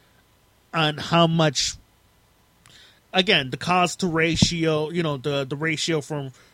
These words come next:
from cost to travel. Travel time, you know?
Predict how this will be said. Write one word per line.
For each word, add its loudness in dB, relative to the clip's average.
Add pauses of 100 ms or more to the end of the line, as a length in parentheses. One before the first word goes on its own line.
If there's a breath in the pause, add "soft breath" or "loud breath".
from -6
cost 0
to -6
travel. -2 (1120 soft breath)
Travel 6
time, -6
you -2
know? 2